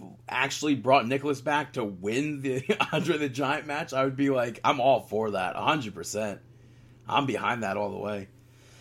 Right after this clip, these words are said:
Next match up you had was Baron Corbin taking on and defeating Apollo Crews, which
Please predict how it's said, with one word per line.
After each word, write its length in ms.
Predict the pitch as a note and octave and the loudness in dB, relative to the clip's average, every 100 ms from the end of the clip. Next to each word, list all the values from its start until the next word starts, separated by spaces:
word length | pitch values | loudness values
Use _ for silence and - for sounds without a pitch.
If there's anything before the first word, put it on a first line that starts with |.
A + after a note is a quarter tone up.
| - - - - | -20 -20 -20 -12
Next 340 | - G3+ G3 D3 | 6 8 8 4
match 440 | F#3 F3 F#3 - - | 2 4 2 0 4
up 280 | F#3 F#3+ F3+ | 4 4 2
you 120 | F#3 | 2
had 420 | E3+ F3+ F3+ E3+ | 4 4 4 2
was 320 | E3 E3+ D#3+ | 4 6 6
Baron 340 | B2 D#3+ E3 C#3 | 2 2 4 0
Corbin 540 | - E3+ D#3+ E3 D3+ | 4 4 4 -2 -4
taking 280 | B2 D#3 D3 | -2 -2 0
on 180 | D3+ D#3 | 2 2
and 100 | C#3 | 0
defeating 420 | C3 - D#3 D#3 | -4 -2 0 2
Apollo 540 | C3+ - C#3+ D#3 D#3 C3+ | 0 0 2 4 2 0
Crews, 1040 | - - - G3 A3+ F#3+ F#3 A3+ G#3+ - - _ _ _ _ _ | -6 -14 -2 0 4 6 4 2 -6 -14 -18 _ _ _ _ _
which 520 | C3 F3+ G3 - - | 4 8 8 6 -8